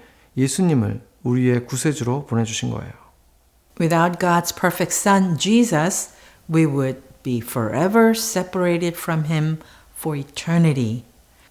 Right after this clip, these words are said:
Speaker 2: They were waiting for a Savior who could forgive them and save them from their sin. 만약 하나님의 완벽한 아들 예수님이 없었다면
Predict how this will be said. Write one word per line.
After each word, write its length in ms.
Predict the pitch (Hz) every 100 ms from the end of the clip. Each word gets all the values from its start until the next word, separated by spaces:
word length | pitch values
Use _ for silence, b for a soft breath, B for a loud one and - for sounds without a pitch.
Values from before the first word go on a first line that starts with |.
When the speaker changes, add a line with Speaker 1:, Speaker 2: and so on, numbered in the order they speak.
| -
Speaker 2:
They 140 | 175
were 160 | 165 147
waiting 340 | 156 165 185
for 160 | 180 151
a 60 |
Savior 720 | 143 - 185 208 170 147 143 B B - -
who 180 | 202 202
could 300 | - 165 - - -
forgive 480 | - 120 120 160 165
them 380 | 208 208 208 208 131
and 80 | 139
save 380 | - 156 160 156
them 180 | 156 151
from 300 | - 135 127
their 160 | 123
sin. 460 | 120 - 151 131 120 - _ b b b b b _
만약 600 | 165 180 202 208 208 -
하나님의 420 | 233 220 202 185
완벽한 580 | 175 160 196 226 226 196
아들 280 | 165 147 160
예수님이 500 | 143 143 165 156 151
없었다면 840 | 120 - 156 160 147 175 240 151